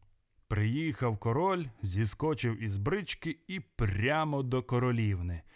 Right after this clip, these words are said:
Та як вдарить мечем, а меч і відскочив. Тоді тільки він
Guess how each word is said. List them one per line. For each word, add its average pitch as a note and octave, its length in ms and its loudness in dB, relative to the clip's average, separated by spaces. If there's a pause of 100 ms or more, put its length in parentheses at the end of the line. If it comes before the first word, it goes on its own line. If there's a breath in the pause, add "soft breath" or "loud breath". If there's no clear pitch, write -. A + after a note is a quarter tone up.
(260 loud breath)
Та C3 120 2
як C#3+ 240 2
вдарить A#2 680 2
мечем, A2+ 600 2 (400)
а F#3 140 2
меч A3+ 520 -2 (100)
і A#2+ 140 2
відскочив. D#3 920 -2 (1040)
Тоді C#3 540 0
тільки A#2 520 -2
він A#2+ 280 0